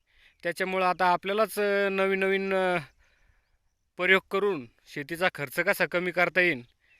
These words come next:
याच्यासाठी आपल्याला नेहमी प्रयत्नशील राहायचं आहे. त्याच्यासाठी आपण काही ना काही नवीन प्रयोग आपण शेतीमध्ये चालू ठेवतो. तर आजच्या व्हिडिओमध्ये आपण, अ, तण नि-,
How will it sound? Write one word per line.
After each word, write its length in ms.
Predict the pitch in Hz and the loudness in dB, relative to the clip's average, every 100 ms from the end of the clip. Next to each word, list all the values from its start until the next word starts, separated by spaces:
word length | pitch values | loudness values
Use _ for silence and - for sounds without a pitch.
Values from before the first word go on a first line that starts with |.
| _ _ - | _ _ -8
याच्यासाठी 580 | 156 170 185 160 147 165 | -6 -4 0 0 2 4
आपल्याला 420 | 160 170 175 175 | 4 2 0 0
नेहमी 280 | 180 180 156 | 0 0 0
प्रयत्नशील 540 | 165 170 175 165 151 | 0 0 -2 -4 2
राहायचं 300 | 160 165 160 | 4 4 2
आहे. 180 | 156 175 - _ _ _ | -2 -2 -12 _ _ _
त्याच्यासाठी 420 | 170 170 165 147 165 | -14 -6 -2 2 2
आपण 480 | 165 185 180 180 170 | 2 0 -6 -6 0
काही 160 | 190 175 | 2 2
ना 120 | 175 | 0
काही 200 | 180 180 | 0 0
नवीन 300 | 175 175 170 | 0 0 -2
प्रयोग 300 | 175 175 170 | -2 -2 2
आपण 520 | 170 165 170 175 170 | 0 0 -8 -8 -6
शेतीमध्ये 440 | 160 143 165 175 156 | -4 -4 -4 -4 -4
चालू 280 | 160 170 175 | -4 -4 -4
ठेवतो. 420 | 151 139 170 185 _ _ _ _ _ _ - | -6 -6 -10 -14 _ _ _ _ _ _ -10
तर 60 | 160 | -4
आजच्या 380 | 165 - 190 | -4 -4 -6
व्हिडिओमध्ये 600 | 185 156 160 185 180 156 120 _ _ _ _ _ _ _ - | -4 -2 -2 -2 -2 -6 -8 _ _ _ _ _ _ _ -16
आपण, 460 | - - 175 175 180 | -12 -8 -6 -4 -4
अ, 440 | 175 175 180 175 - _ _ _ _ _ | -2 -2 -2 -4 -6 _ _ _ _ _
तण 140 | 185 196 | -4 -2
नि-, 520 | 196 196 190 180 | 0 2 4 2